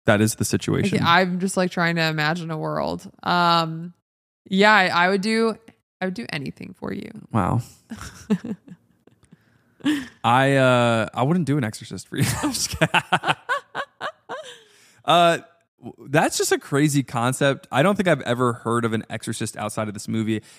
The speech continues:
Speaker 1: It's hard to think back that far into your life. I guess you just recently saw the film, but when I,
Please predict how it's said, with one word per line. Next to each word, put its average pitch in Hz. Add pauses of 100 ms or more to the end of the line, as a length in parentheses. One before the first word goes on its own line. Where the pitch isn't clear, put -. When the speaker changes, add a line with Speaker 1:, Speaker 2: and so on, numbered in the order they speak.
Speaker 1:
It's 175
hard 233
to 226
think 170
back 117
that 107
far 110
into 110
your 107
life. 104
I -
guess 123
you 113
just 104
recently 101
saw -
the -
film, 107
but 110
when -
I, -